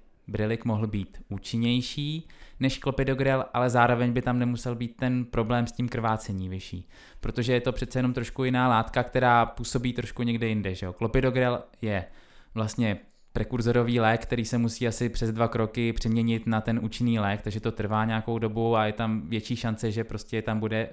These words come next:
v genetice problém a ten, ten pacient to třeba moc rychle metabolizuje nebo něco takového. A zatímco ten Brilik je přímo ta účinná látka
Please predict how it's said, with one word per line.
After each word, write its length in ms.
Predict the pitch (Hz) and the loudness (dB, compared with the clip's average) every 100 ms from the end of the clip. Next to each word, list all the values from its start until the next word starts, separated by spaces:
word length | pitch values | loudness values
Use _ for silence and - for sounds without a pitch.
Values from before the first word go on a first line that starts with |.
| - | -10
v 140 | 95 | -4
genetice 440 | 110 110 113 - | 0 2 0 -2
problém 580 | 117 113 104 113 113 117 | 0 2 4 4 4 4
a 100 | 107 | 0
ten, 280 | 104 113 107 | 0 -2 -2
ten 200 | 107 107 | -2 -2
pacient 320 | 107 104 110 | -2 -2 -4
to 80 | 110 | -4
třeba 260 | - 107 110 | -4 0 0
moc 220 | 107 - | 0 -2
rychle 220 | 107 110 | -4 -2
metabolizuje 600 | 101 - 95 95 95 95 | -2 -4 -6 -6 -6 -6
nebo 180 | 92 98 | -6 -8
něco 180 | 95 - | -10 -10
takového. 420 | 95 92 90 90 - - - - - - - | -10 -10 -10 -12 -16 -20 -20 -18 -16 -16 -10
A 80 | - | -4
zatímco 340 | 107 123 117 | -2 0 0
ten 180 | 120 135 | 2 4
Brilik 320 | 120 120 120 | 6 6 4
je 100 | 123 | 2
přímo 360 | 120 - 127 127 | 0 2 4 4
ta 160 | 123 117 | 4 0
účinná 380 | 117 127 127 | 0 2 4
látka 540 | 123 113 - 110 107 | 4 2 0 -4 -4